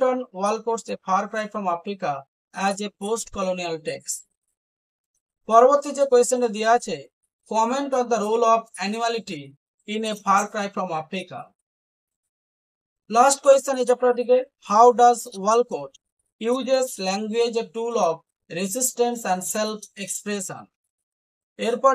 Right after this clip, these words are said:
ডিয়ার স্টুডেন্ট, যে চ্যাপ্টার থেকে আমি আলোচনা করব, রিভলভিং ডেজ থেকে গুরুত্বপূর্ণ কোয়েশ্চেনগুলো ডেভিড ম্যালপ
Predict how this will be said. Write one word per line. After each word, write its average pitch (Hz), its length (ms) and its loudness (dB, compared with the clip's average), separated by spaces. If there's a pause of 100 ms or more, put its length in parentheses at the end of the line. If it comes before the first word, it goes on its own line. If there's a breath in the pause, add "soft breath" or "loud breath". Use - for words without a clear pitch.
ডিয়ার 254 180 2
স্টুডেন্ট, 247 360 -2
যে 226 80 2 (160)
চ্যাপ্টার 220 300 -4
থেকে 226 160 -6
আমি 220 140 -8
আলোচনা 214 320 -8
করব, 202 180 -6 (520)
রিভলভিং 240 480 4 (100)
ডেজ 190 160 -6 (120)
থেকে 147 200 -10 (720)
গুরুত্বপূর্ণ 269 500 0 (100)
কোয়েশ্চেনগুলো 226 480 -4 (140)
ডেভিড 214 300 4 (520)
ম্যালপ 214 340 2